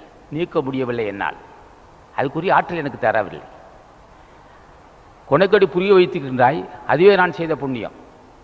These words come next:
நிலையில்லாத பொருள், உலகத்தில் உள்ள எத்தனை கட்டடங்கள், நம்மால் சேகரிக்கப்பட்ட பொருள், நாம், நம் மனைவி மக்கள், அத்தனையும் பெருமைகளும் புகழும்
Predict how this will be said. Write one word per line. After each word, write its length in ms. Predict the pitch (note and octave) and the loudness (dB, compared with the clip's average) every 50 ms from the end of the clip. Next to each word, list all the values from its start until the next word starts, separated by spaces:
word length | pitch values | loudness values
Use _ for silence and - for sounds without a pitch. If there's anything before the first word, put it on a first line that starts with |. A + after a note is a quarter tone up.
| - _ _ - - - - - - - - - - - - - - - - - - - - - - - - | -20 _ _ -20 -20 -20 -20 -20 -20 -20 -20 -20 -20 -20 -20 -20 -20 -20 -20 -20 -20 -20 -20 -20 -20 -16 -6
நிலையில்லாத 600 | B2 C3+ D#3+ F#3+ G3 G3+ F#3+ F#3+ F#3 G3+ G#3 G#3 | -4 -2 0 2 2 4 6 6 6 6 4 2
பொருள், 340 | - - E3+ E3+ F3 E3 C3 - - - - - | 0 -2 0 0 2 0 0 -4 -8 -16 -14 -6
உலகத்தில் 400 | - B2 E3 F#3 F#3 - F3+ D#3 | -2 0 0 0 0 -2 -4 -2
உள்ள 140 | D#3+ E3 D3 | 0 0 0
எத்தனை 220 | C3 - D#3+ D#3+ D3+ C#3 | 0 -2 -4 -4 -4 -2
கட்டடங்கள், 580 | - C#3 C3 - C3 B2+ A2+ G#2+ G#2 A2+ A#2+ - - - - - | -2 0 0 0 0 -2 -2 -2 -4 -8 -8 -10 -12 -18 -10 -6
நம்மால் 340 | A#2 A#2+ B2+ B2+ B2+ A#2 - | -4 -2 -2 -2 -2 -2 -2
சேகரிக்கப்பட்ட 520 | B2+ C3+ C#3 B2+ A#2+ B2 A#2 A2+ - A2 - A2 | -4 -4 -4 -4 -6 -8 -8 -6 -6 -6 -6 -6
பொருள், 220 | A2 A#2 A#2+ A#2+ - - - - F#2+ | -6 -4 -6 -6 -8 -12 -16 -18 -8
நாம், 320 | F#2 G2+ A2+ A#2+ A#2+ A#2 - - - - - - - D#3 C3+ | -2 2 2 2 2 -2 -6 -12 -16 -20 -18 -14 -10 -8 -6
நம் 180 | A2+ A#2 A2+ G#2 | -4 -4 -2 -2
மனைவி 260 | A2 A2 A#2+ B2 G#2+ A#2 | -2 -2 -2 -4 -4 -6
மக்கள், 280 | A2 - B2 A#2+ A#2+ A2+ - - - - - - - - - - - - | -6 -4 -6 -6 -6 -8 -10 -16 -20 -20 -20 -20 -20 -20 -20 -16 -8 -4
அத்தனையும் 520 | F2+ A2+ - - D3+ C#3+ D3 D3 C#3+ - C3+ | -4 -4 -4 -4 -4 -4 -4 -4 -4 -4 -2
பெருமைகளும் 500 | C3 C#3+ D3+ C#3+ A#2 B2 C3 D3 D3+ - | -2 -2 -2 0 0 -2 -2 -2 -4 -4
புகழும் 400 | C3+ A2+ F#2+ G#2+ B2 C#3 C3+ | -4 -4 -2 -2 -2 -4 -4